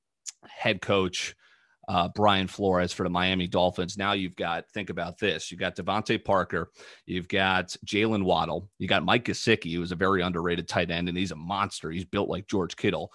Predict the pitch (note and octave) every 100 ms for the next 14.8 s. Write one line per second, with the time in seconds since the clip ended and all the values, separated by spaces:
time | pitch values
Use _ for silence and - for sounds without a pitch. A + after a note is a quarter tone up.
0 | - - G#2 G#2 G2+ G2+ F#2+ E2 F2 E2+
1 | G#2 G2+ F#2 F#2 - F2+ F2+ F2+ - F2
2 | F#2+ F#2 F#2 F2+ E2 E2 G2+ G2+ F2+ E2+
3 | - _ - - _ - E2+ E2 - G2+
4 | G2+ F2+ F#2+ G#2 F2+ G2 F#2+ F2+ F2 F2
5 | - F2+ E2+ E2+ E2+ F#2+ C#2 - _ _
6 | _ _ _ _ _ _ _ - F2 -
7 | G2+ F#2+ G2+ F#2+ G#2+ G2+ F2+ G2+ F#2+ -
8 | D#2+ D2+ - - G#2 - G#2+ G2 F#2+ G#2
9 | F#2+ F#2 F#2+ F#2+ G2 F2+ F2+ E2 F#2 F#2
10 | F2 F2+ F2 - D2+ C#2 - E2 F#2 _
11 | _ - - - F#2+ - F#2 G2 G2 -
12 | F#2 F2 - F2+ F#2 F2+ F#2+ F2+ - F#2+
13 | F2+ F2 F#2+ F#2 F#2 F2+ F#2 F2+ F2+ F2+
14 | F2 - G2+ F2+ F2+ F#2 F2 E2